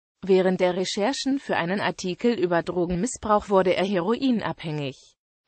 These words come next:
Am dritter Oktober neunzehnhunderteinundneunzig starb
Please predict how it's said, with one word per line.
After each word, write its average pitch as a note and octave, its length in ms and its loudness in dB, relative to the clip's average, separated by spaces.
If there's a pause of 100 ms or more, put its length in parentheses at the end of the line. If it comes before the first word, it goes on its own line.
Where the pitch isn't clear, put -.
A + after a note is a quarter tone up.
Am A3 240 4
dritter F3 440 -2
Oktober G3 600 0
neunzehnhunderteinundneunzig G3 1600 0
starb A3 380 2